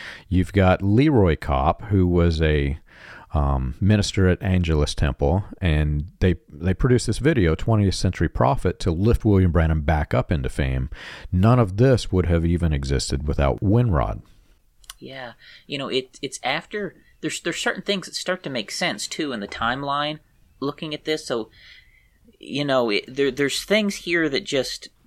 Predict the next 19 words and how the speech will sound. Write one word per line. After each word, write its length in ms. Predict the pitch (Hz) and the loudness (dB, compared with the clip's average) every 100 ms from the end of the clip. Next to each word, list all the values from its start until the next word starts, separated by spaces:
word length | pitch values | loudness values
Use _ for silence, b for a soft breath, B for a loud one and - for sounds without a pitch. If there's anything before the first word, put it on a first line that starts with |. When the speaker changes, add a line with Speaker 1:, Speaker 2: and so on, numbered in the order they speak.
| - | -10
Speaker 2:
connect 420 | 151 147 156 - | -6 -2 -4 -4
together. 680 | 120 120 131 123 110 101 101 - - _ _ - | -6 0 0 0 -2 -2 -6 -16 -20 _ _ -12
It 140 | 107 123 | -10 -10
really, 600 | 123 156 175 165 131 - _ _ | -4 -4 -2 -2 -4 -10 _ _
this 160 | 160 185 | -4 -4
just 160 | 170 | -4
adds 240 | 139 147 135 | 0 0 -2
another 320 | 127 123 113 | -4 -4 -4
layer 240 | 117 117 | -2 -2
of 80 | 104 | -4
understanding 600 | 104 98 - 110 104 92 | -6 -10 -10 -8 -8 -10
to 40 | 92 | -14
some 240 | - 95 | -14 -14
of 60 | 95 | -12
this 160 | - | -14
stuff. 240 | - - - | -10 -10 -10
So, 360 | - - 110 104 _ B B B B B B | -12 -10 -10 -10 _ B B B B B B
um, 380 | 110 107 101 104 _ _ _ _ | -4 -4 -4 -10 _ _ _ _
what's, 400 | 156 151 285 - | -8 -4 -4 -4